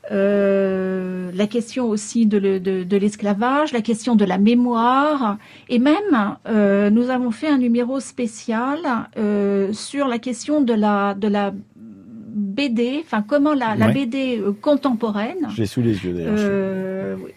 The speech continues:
Speaker 1: voilà, euh, a pris en compte cette question de, euh, l'écriture de la, de la colonisation.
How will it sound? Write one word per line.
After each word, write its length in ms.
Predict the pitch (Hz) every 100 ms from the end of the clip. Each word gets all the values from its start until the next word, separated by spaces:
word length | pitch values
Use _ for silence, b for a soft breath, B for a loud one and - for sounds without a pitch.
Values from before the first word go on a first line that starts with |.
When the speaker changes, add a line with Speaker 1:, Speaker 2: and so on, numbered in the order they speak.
| -
Speaker 1:
voilà, 360 | 214 202 180 -
euh, 180 | 190 190 208 -
a 140 | 196
pris 340 | - - 285 269
en 140 | 220
compte 320 | - 285 330
cette 220 | - 214 -
question 520 | 233 - 277 302 330
de, 160 | 214 220
euh, 420 | 254 269 220 202
l'écriture 800 | 202 226 - 220 - 277 302 302
de 140 | 214
la, 300 | 220 214 214
de 120 | 202 220
la 140 | 233
colonisation. 880 | 262 233 233 220 220 214 - 202